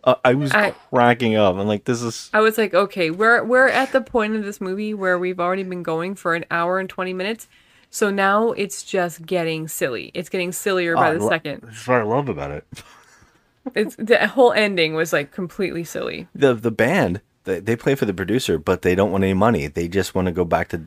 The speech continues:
Speaker 1: die. So they, they go off. The producer's mad about the producer gets killed.
Speaker 2: Mm-hmm.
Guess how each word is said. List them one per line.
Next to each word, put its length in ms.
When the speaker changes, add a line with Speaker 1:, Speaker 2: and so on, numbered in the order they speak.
Speaker 1:
die. 300
So 260
they, 320
they 200
go 160
off. 100
The 80
producer's 420
mad 200
about 220
the 60
producer 420
gets 200
killed. 400
Speaker 2:
Mm-hmm. 380